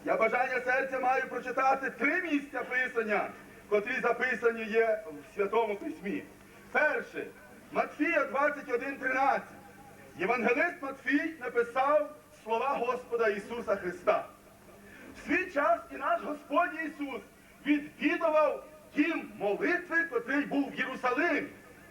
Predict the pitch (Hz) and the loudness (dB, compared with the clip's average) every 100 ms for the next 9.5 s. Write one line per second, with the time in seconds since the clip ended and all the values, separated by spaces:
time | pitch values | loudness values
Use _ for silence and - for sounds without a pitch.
0 | - - - - - 202 226 247 208 240 | -20 -20 -20 -20 -4 2 2 0 -6 -2
1 | 214 302 269 240 202 240 220 220 220 208 | 4 4 2 -4 -10 -6 -4 -4 -4 -4
2 | 196 147 - - - - - - - - | -8 -12 -16 -16 -20 -20 -20 -20 -20 -20
3 | - - - 156 190 240 233 220 208 233 | -20 -20 -6 -4 0 0 2 0 4 4
4 | 269 262 262 254 247 - - 202 214 - | 4 2 0 -2 -2 -10 -8 0 0 0
5 | 208 233 226 220 - 285 196 180 180 285 | 2 2 2 -2 0 0 -2 -6 -14 -16
6 | - - - - - - - 202 202 214 | -20 -20 -20 -20 -20 -16 -2 0 2 0
7 | 208 214 240 254 247 233 220 202 180 220 | 2 2 2 0 -6 0 0 0 2 2
8 | 226 226 190 233 220 220 208 - 233 202 | 2 -2 0 -2 -2 -8 -10 0 0 0
9 | 202 - 311 302 214 | 0 2 2 0 -12